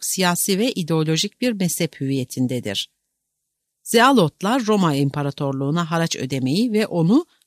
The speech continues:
Rab tanımayı reddettiler. Onlar İsrail'in Rabbı Yahve'den başkasını Rab edinmek dinden dönmektir diyerek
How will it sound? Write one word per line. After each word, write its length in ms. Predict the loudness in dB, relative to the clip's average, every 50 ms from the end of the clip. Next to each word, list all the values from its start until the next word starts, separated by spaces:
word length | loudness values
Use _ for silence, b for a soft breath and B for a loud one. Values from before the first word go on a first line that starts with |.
| 0 0
Rab 80 | 0 0 0 _
tanımayı 500 | 0 2 4 4 4 2 2 2 2 2
reddettiler. 800 | 0 0 0 -2 -6 -6 -6 _ -10 -8 -6 -6 -6 -6 -8 -12 _ _ _ _ _ _ _ _ _ _ _ _ _ _ _
Onlar 400 | 2 4 6 6 6 6 4 2 0
İsrail'in 720 | -2 -4 -4 -2 -2 -2 0 0 0 0 0 0 0 0
Rabbı 460 | 0 -2 -2 -4 _ _ -2 -2 0
Yahve'den 680 | 0 0 0 -2 -2 -4 -4 -4 -2 -2 -2 -2 0 -2
başkasını 600 | -2 -2 -2 -4 -4 -6 -4 -2 0 0 0 0
Rab 160 | 0 -2 -2 -2
edinmek 580 | -6 -6 -2 0 0 2 2 0 -2 -4 -8 -2
dinden 400 | 0 2 2 2 2 0 2 2
dönmektir 640 | 2 2 2 2 0 -2 -4 _ -6 -6 -6 -4
diyerek 320 | -4 -4 -2 -2 -4 -4